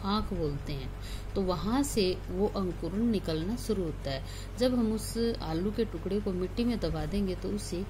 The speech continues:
एक नया पौधा उग जाएगा और उससे बहुत सारे जो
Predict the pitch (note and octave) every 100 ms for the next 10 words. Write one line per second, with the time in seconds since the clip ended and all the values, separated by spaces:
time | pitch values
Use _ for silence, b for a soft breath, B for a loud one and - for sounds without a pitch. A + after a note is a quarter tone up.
0 | B - - - F3 F3+ E3+ F3+ D#3 F#3
1 | A#3 - D3 D#3 D#3+ E3 A3 B3 B B
2 | B - F3+ F3+ F3 F#3 F3+ E3+ D#3+ D#3
3 | F3 - E3+ D3 D3+ E3+ E3